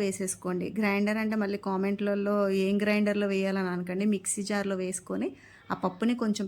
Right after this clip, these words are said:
పేస్ట్ లాగా చేసేసుకొని దాంట్లో ఈ చింతపులుపు పోసేసుకొని దానిని కొంచెం మంచిగా కలుపుకోండి. అది మంచి కన్సిస్టెన్సీ వచ్చిద్ది. అది మాదైతే పప్పు పప్పుగా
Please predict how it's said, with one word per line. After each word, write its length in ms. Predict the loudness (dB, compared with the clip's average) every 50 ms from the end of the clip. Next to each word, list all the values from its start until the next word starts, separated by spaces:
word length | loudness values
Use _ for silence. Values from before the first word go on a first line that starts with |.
| -2 -2
పేస్ట్ 260 | 0 0 -2 -2 -2 -2
లాగా 160 | -2 -2 -4 -4
చేసేసుకొని 540 | -4 -4 -4 -4 -6 -6 -6 -6 -4 -2 -2 -2 -2 0
దాంట్లో 360 | 0 2 0 0 2 2 2
ఈ 100 | 2 2 2
చింతపులుపు 500 | 0 -2 -2 -2 -2 -2 -4 -2 -2 -4 -6 -6
పోసేసుకొని 640 | -6 -6 -4 -4 -6 -8 -8 -8 -6 -4 -2 -2 -2 -4 -8 -20 -20 -20 -20 -20 -20 -20 -20 -20 -20 -20 -20 -10 -2
దానిని 340 | 0 2 2 4 2 0 0
కొంచెం 200 | 0 -2 -2 -2 -4 -4
మంచిగా 340 | -4 -4 -2 0 2 0 2 2
కలుపుకోండి. 600 | 2 0 0 0 -4 -4 -2 0 0 0 -2 -4 -4 -4
అది 100 | -2 -2 -2
మంచి 240 | 0 0 0 0 0 0
కన్సిస్టెన్సీ 580 | 0 -2 -2 -2 -6 -4 -2 -2 -2 0 0 -2 -2
వచ్చిద్ది. 340 | -2 -4 -4 -4 -4 -2 -2 -2
అది 120 | -2 2 2 4 4 4
మాదైతే 480 | 4 2 2 2 2 0 0 2 4 2 4 2
పప్పు 180 | 0 -4 -6 -4
పప్పుగా 380 | -6 -6 -4 -2 -2 0 0